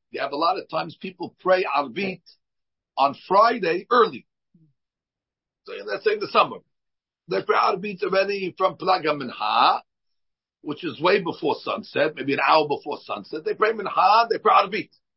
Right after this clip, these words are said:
So now they wanna know, these Berachot, where do they count? It's still, it's still sunny. He goes home, he's eating Shabbat dinner, makes Kiddush. But it's light outside.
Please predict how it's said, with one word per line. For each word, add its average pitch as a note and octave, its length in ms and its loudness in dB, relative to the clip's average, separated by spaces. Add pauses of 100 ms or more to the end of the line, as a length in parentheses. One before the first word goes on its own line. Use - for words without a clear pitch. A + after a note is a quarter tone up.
(500)
So - 160 -20
now G3 460 2
they D#3+ 100 -4
wanna F3+ 280 -4
know, G3+ 280 -4
these D#3+ 180 -8
Berachot, G3+ 680 4 (380)
where C#3 140 -2
do D#3 60 -4
they E3 140 0
count? A#3 260 0
It's - 120 -20
still, F#3 140 -4
it's - 280 -18
still - 240 -2
sunny. G#3+ 320 0 (360)
He D3 120 -10
goes G#3+ 220 2
home, A3 180 2
he's F3 100 -6
eating A3+ 280 -6
Shabbat G3+ 420 -2
dinner, A3 220 0
makes F#3 200 -2
Kiddush. A3 460 -4 (920)
But C3+ 120 -4
it's - 120 -10
light G#3 220 4
outside. C#3 420 2